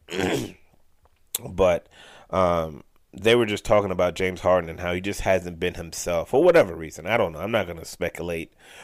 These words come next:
on whether he's in shape or he's, he's dealing with the hamstring or whatever. But I tell you what, at halftime, James Harden had three points.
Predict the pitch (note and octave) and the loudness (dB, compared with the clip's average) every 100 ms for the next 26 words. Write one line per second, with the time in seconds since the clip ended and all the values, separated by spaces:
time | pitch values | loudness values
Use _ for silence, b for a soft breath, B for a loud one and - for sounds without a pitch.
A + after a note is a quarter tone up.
0 | B - F2 F2+ F2+ F2+ F2 E2+ D#2+ - | B -4 0 2 2 -2 -4 -8 -4 0
1 | A2+ G#2 G#2 G2+ F2 E2+ E2 E2+ D#2+ E2+ | 4 4 4 0 0 0 -2 -6 -10 -8
2 | F2+ E2 D#2+ G2 G2 F#2 F2 - - D2+ | -6 -8 -6 -2 -2 -2 -6 -6 -10 -6
3 | G#2+ G2+ F#2+ - F#2 F#2 F#2 F2+ F2+ F2 | -4 -4 -6 -6 -4 -4 -4 -4 -2 -4
4 | E2 E2 B B B B B B A#2+ C3+ | -4 -10 B B B B B B 2 2
5 | C3+ C#3 A#2+ F#2 - - _ _ _ _ | 4 2 2 2 -4 -10 _ _ _ _
6 | _ _ _ - A#2 B2 A#2 A2+ B2 A2+ | _ _ _ 4 4 6 4 2 0 0
7 | G2+ G2 G2+ G2 G2 F#2+ F#2 F#2 F2 G2 | 0 0 0 0 2 2 2 -4 -4 -4
8 | F#2 - F#2 F2 - - | -4 -2 -4 -4 -10 -18